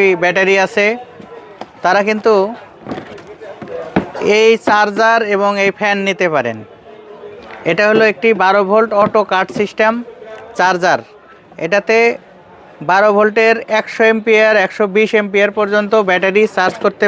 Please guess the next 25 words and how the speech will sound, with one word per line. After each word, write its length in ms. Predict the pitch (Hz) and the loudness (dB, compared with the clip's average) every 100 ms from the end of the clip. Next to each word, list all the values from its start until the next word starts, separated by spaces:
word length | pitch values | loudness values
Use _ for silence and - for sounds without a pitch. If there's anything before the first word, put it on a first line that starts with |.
| 202 | 0
পারবে, 280 | 202 208 220 226 - - | 0 2 2 0 -6 -6
স্বয়ংক্রিয় 640 | 214 220 220 214 196 156 117 - | 0 0 0 2 2 2 0 0
অটো, 220 | 208 214 165 117 165 | 0 2 2 0 -4
একদম 220 | 180 208 196 | -2 0 0
অটো 160 | 202 196 | 0 0
কাট 200 | 190 185 202 | -2 -2 -4
সিস্টেম 280 | 190 202 190 | -2 -4 -2
চার্জার। 460 | 180 170 170 190 220 254 - - - - - - - - - - - 156 | 0 0 2 0 0 -4 -10 -10 -18 -20 -20 -20 -20 -20 -20 -12 -2 2
আর 100 | 175 | 2
এই 120 | 185 196 | 2 0
পিছনে 340 | 220 - 226 240 | -2 0 0 0
আমরা 280 | 226 233 202 208 254 - - _ - - - - | 0 2 2 2 -2 -12 -20 _ -20 -20 -16 -6
লাইন 280 | 165 196 214 | -2 0 0
করে 180 | 220 226 | 2 2
রেখেছি 420 | 220 220 226 - 240 247 180 | 2 2 -2 -2 -6 -4 -2
যাতে 220 | 180 208 208 | 0 2 2
এই 80 | 214 | 2
ফ্যানগুলো 540 | - 208 214 208 208 214 | 2 0 0 0 2 4
আপনারা 280 | 196 202 196 214 | 2 0 2 4
অনায়াসে 360 | 190 190 185 214 | 4 2 0 -2
চালাতে 400 | 196 214 233 233 196 | 0 2 2 2 0
পারেন। 200 | 135 110 104 - - - - - - 170 - - - - - - - - | -2 -4 -10 -20 -20 -20 -20 -20 -20 -20 -20 -18 -18 -18 -18 -18 -18 -2
এখানে 360 | 190 202 226 233 | 0 2 2 4
যে 100 | 233 | 2
দুইটা 360 | 208 220 226 | 4 2 4